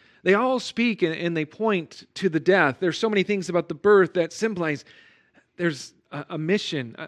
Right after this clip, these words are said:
that's pointing to his death. God sent his one and only Son to die on the cross for our sins. That was his purpose, and that's why he was born unto us.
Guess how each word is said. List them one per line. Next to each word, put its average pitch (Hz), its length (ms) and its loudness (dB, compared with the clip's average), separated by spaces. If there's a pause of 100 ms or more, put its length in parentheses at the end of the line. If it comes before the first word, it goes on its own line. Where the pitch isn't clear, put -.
that's 156 380 -6
pointing 180 480 -6
to 143 400 -6 (300)
his 123 260 -10
death. 120 280 -2 (2000)
God 147 220 2
sent 160 260 -8
his 131 200 -4
one 156 220 -4
and 151 120 -4
only 156 360 -4 (400)
Son 151 480 -4
to 127 100 -6
die 135 240 -4
on 147 120 -4
the 139 60 -10
cross 147 320 -8
for 143 200 -6
our 143 100 -4
sins. 135 440 -10
That 143 220 -4
was 160 200 -8
his 151 180 -12
purpose, 143 540 -10
and 143 100 -10
that's 165 220 -6
why 160 200 -4 (320)
he 165 140 -4
was 165 160 2
born 160 500 -4
unto 160 540 -6
us. 113 320 -12